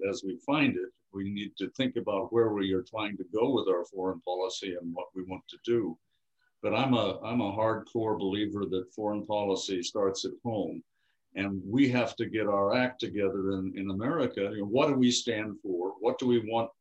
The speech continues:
from the world? How much internationalism do we want? Um, I don't get the feel that there are a lot of countries that think we're the hectoring, interfering,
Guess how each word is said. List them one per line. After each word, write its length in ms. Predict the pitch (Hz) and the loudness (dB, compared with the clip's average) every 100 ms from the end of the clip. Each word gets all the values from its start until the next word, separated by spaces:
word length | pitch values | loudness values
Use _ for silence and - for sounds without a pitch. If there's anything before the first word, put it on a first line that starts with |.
| _ | _
from 160 | 113 101 | -6 -4
the 80 | |
world? 480 | 95 95 87 92 92 _ _ _ _ | -4 -2 -2 -2 -4 _ _ _ _
How 180 | - 127 131 | -2 0 2
much 260 | 123 - | 2 2
internationalism 1000 | 123 113 107 107 - 104 98 98 101 95 | -2 0 -2 -2 -4 -4 0 0 -2 -2
do 120 | 92 | -2
we 200 | 85 87 | -2 -2
want? 420 | 85 87 90 120 - _ _ _ _ - | -4 -6 -6 -8 -10 _ _ _ _ -8
Um, 540 | 98 98 98 95 95 - _ - | -2 0 2 0 -4 -8 _ -6
I 180 | 107 151 | 0 4
don't 360 | 147 135 - - _ _ _ _ - - _ _ | 4 4 0 -8 _ _ _ _ -20 -20 _ _
get 220 | - 135 - | 0 0 -2
the 100 | 113 | -8
feel 720 | - 143 139 123 110 98 92 | -2 4 6 6 4 0 -4
that 260 | 101 107 - - _ _ _ _ _ _ _ _ | -2 -2 -2 -14 _ _ _ _ _ _ _ _
there 280 | 110 117 107 | 0 2 4
are 220 | 107 107 | 4 4
a 20 | 107 | 2
lot 200 | 127 123 | 2 0
of 140 | 120 | 0
countries 520 | 127 107 107 107 104 | -2 -2 -2 -4 -4
that 180 | 107 - | -6 -6
think 180 | 113 98 - | -6 -6 -4
we're 260 | 101 98 - _ _ _ | 0 0 -2 _ _ _
the 160 | 107 107 | -2 2
hectoring, 680 | 117 - 120 107 104 98 92 | 0 -2 -4 -2 -2 -4 -2
interfering, 840 | 117 101 95 117 107 104 98 92 | -2 -2 -4 -4 -2 -2 -2 -4